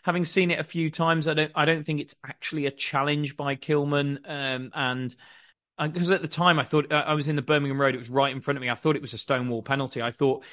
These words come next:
Kilman had put his leg across, uh, Brandon Thomas Asante to stop him getting to the ball. But looking back at it, it probably, if anything, Brandon Thomas Asante probably kicks Kilman.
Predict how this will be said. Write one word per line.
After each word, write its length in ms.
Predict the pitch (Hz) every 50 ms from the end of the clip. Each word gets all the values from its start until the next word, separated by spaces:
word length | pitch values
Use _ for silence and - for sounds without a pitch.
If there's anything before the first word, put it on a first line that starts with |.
| - _ -
Kilman 300 | - 160 151 143 139 135
had 120 | 131 -
put 120 | - 147
his 160 | 139 123 - 135
leg 220 | 139 135 131 135
across, 640 | 127 - - - 151 151 135 120 - - - - - _ _ _ _ - _ _ -
uh, 260 | 165 139 123 127 127
Brandon 380 | 123 - 135 131 131 131 127 120
Thomas 320 | 135 135 131 127 - -
Asante 480 | 123 - 139 131 127 117 131 123 123 120
to 60 | -
stop 300 | 113 - - 143 131 -
him 120 | 135 127 120
getting 280 | 135 131 135 131 131
to 100 | - 139
the 60 | 127
ball. 360 | 123 - 131 127 123 123 120 117
But 240 | 120 127 - - - - - - - - _ _ -
looking 420 | - 160 151 151 151 - 147 139 127
back 280 | 147 143 139 - -
at 80 | 156 143
it, 180 | 143 139 -
it 220 | 147 139 - _ _
probably, 800 | - 147 143 127 131 127 123 135 131 131 123 123 123 123 - _ -
if 340 | - - - - 156 143 -
anything, 540 | 151 151 151 143 - - 135 127 123 110 - _ -
Brandon 400 | 156 139 135 131 131 131 127 123
Thomas 300 | 123 135 131 127 120 -
Asante 380 | 127 - 135 127 120 120 120 -
probably 360 | - 127 117 120 110 117 127
kicks 400 | - - - 135 - - - -
Kilman. 480 | - - 135 131 131 131 131 131 123